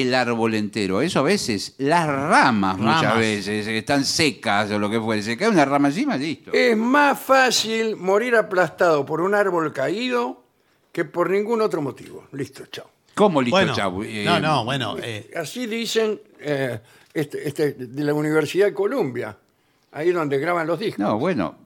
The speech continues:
Speaker 2: No,
Speaker 1: <laughs> No,
Speaker 2: bueno.
Speaker 1: Columbia era un sello discográfico, pero no tiene nada que ver con
Speaker 2: Ahora,
Speaker 1: eso.
Speaker 2: son, los árboles son tan altos los que caen,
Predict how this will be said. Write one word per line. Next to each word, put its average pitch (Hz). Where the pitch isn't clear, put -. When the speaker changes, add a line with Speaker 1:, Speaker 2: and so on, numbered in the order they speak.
Speaker 2:
No, 85
Speaker 1:
<laughs> -
No, 170
Speaker 2:
bueno. 123
Speaker 1:
Columbia 147
era 120
un 117
sello 113
discográfico, 107
pero 95
no 98
tiene 95
nada 92
que 82
ver 90
con 190
Speaker 2:
Ahora, 240
Speaker 1:
eso. 208
Speaker 2:
son, 214
los 196
árboles 269
son 185
tan 190
altos 120
los 110
que 120
caen, 107